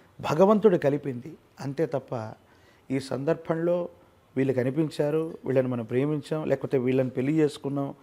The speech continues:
ఇదంతా మనం అనుకుంటాం. కానీ ఇదంతా భగవంతుడు కలిపిన సంబంధమే.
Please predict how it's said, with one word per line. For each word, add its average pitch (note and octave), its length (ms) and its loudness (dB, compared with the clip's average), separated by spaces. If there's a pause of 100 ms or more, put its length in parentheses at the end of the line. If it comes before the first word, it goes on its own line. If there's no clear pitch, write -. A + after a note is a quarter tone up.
(360)
ఇదంతా E3 400 6
మనం F3 180 4
అనుకుంటాం. C#3+ 420 0
కానీ C3 380 -4 (300)
ఇదంతా B2+ 440 0
భగవంతుడు C#3 680 -2
కలిపిన C3 340 -4
సంబంధమే. A2+ 600 -8